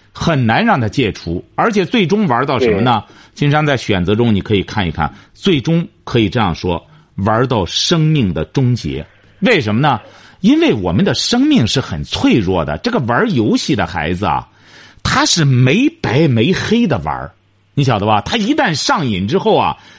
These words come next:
Speaker 1: 他是没白没黑的玩儿。你比如说，金山在调查中就发现，在书中也举例子了，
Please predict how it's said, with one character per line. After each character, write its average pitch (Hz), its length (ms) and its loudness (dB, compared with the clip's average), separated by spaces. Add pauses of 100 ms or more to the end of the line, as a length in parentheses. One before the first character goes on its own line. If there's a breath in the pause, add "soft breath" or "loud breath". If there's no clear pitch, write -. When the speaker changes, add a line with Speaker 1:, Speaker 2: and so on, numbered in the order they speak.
Speaker 1:
他 - 120 0
是 226 140 0
没 139 340 2
白 107 280 -2
没 95 160 0
黑 101 200 -2
的 82 120 -2
玩 67 120 -6
儿。 64 140 -8 (1000 soft breath)
你 185 120 2
比 180 80 4
如 156 80 2
说， 170 300 2
金 180 160 2
山 170 160 2
在 156 120 0
调 143 240 0
查 107 240 -2
中 120 220 -2 (140)
就 110 120 0
发 113 200 2
现， 107 280 -4 (280)
在 135 160 0
书 139 180 -4
中 131 160 2
也 113 100 4
举 92 220 -4
例 90 160 0
子 76 140 -4
了， 71 180 -8